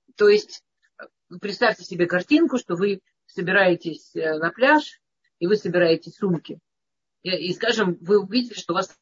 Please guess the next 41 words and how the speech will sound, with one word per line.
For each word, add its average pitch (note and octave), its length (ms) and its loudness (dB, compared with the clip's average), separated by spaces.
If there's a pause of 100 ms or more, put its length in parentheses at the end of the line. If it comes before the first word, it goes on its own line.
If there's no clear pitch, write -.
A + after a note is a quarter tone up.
(140)
набралось F3+ 340 -2
две F#3+ 160 2
большие F3 340 -2
сумки. - 340 -16 (500)
Сто - 320 -2
процентов F#3+ 600 -2
вы G3+ 100 -4
не F#3 140 -4
брали G3 580 0
дабл. D#3+ 340 -2 (380)
То E3+ 80 -8
есть F#3 160 -12
вы A#3 80 -4
не A3 120 -8
взяли F#3 500 -2 (440)
два A3 220 2
купальника, F3 580 0
чтобы F3 160 -12
в - 40 -20
каждой F3+ 300 -2
сумке F#3 300 -8
было F3 180 2
по E3+ 100 -10
купальнику, D#3+ 720 -6 (300)
а, E3+ 160 0
два G#3 220 2
полотенца, G3+ 520 -2
чтобы F3 260 -6
в - 100 -16
каждой F3 260 0
сумке F3 300 -4
по E3 80 -6
полотенцу, E3 720 -2 (200)
два A3+ 240 2
арбуза, F3+ 420 0
чтобы F3 180 -8
в - 40 -18
каждой E3+ 280 -4
сумке E3 240 -6
по D#3+ 140 0
арбузу. D#3 420 -6